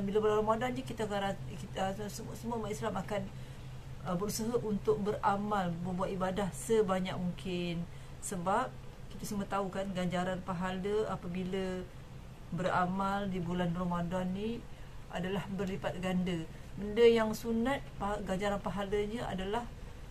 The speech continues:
uh, se-, macam, apa, sama macam wajib,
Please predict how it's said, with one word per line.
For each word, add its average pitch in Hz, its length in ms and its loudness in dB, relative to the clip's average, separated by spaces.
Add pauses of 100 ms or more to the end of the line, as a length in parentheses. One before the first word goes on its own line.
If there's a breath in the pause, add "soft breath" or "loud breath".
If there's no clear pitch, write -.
(200)
uh, 180 480 2
se-, - 240 -4 (480)
macam, 190 320 0 (160)
apa, 185 240 -6 (240)
sama 185 260 0
macam 175 240 0
wajib, 175 320 0